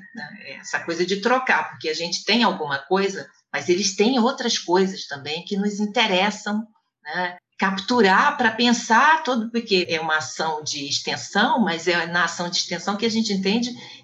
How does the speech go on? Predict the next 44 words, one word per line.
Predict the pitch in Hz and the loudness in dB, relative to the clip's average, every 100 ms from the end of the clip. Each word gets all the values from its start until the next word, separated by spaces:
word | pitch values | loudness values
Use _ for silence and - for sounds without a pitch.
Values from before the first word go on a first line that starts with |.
| - | -8
que | |
se | 226 240 | -6 -2
realiza | 226 233 208 220 247 277 | 2 2 2 2 0 0
parte | 269 - 285 311 285 | -2 2 4 2 0
da | 269 | -2
pesquisa | 302 339 - 240 247 254 | 0 0 0 -2 -4 -4
que | 277 | -6
a | 262 | -2
gente | 254 254 285 302 _ _ _ _ | -2 -2 -4 -8 _ _ _ _
empenha, | 240 269 - 190 185 135 | -4 -2 0 2 2 0
né? | 143 151 156 | -8 -12 -10
Então, | - 202 214 226 - - - | -2 0 0 -2 -14 -20 -2
quando | 285 294 | 2 2
ele | 277 226 - | 2 2 2
traz | 190 185 180 | 2 2 2
as | 180 | -2
questões | - 170 - 170 - | -2 -4 -4 -8 -6
dele | 156 156 175 | -6 0 0
e | |
a | |
gente | 170 185 190 170 | 2 0 0 -2
leva | 156 160 156 139 | 0 -2 -2 -6
as | 131 | -8
nossas, | 151 180 240 233 202 | -2 2 2 2 -2
nasce | 208 233 262 285 | 2 2 2 -4
uma | 302 294 | -2 0
outra | 254 269 320 | 0 0 -4
coisa, | 320 226 233 196 190 _ - | 0 0 0 -6 -14 _ -8
né? | 185 226 - - - | -2 -2 -4 -18 -4
É | 208 | 0
ali | 208 233 | 0 0
naquele | 269 262 220 208 | -2 -2 -2 -2
diálogo | 185 190 196 233 214 175 - - - - - | 0 4 6 4 2 -2 -6 -16 -20 -20 -2
que | 196 | 0
a | |
gente | 190 208 208 | 2 0 -2
consegue | 220 202 190 190 | -2 -2 -2 -2
flexionar | - 220 226 233 202 190 202 | -2 -4 -2 -2 2 2 2
o | 190 | 0
ponto | 170 165 | -8 -10
de | - | -12
vista | 151 156 160 | -12 -12 -14
do | 156 | -14
professor | 160 156 175 - 202 233 254 | -14 -10 -10 -6 2 2 2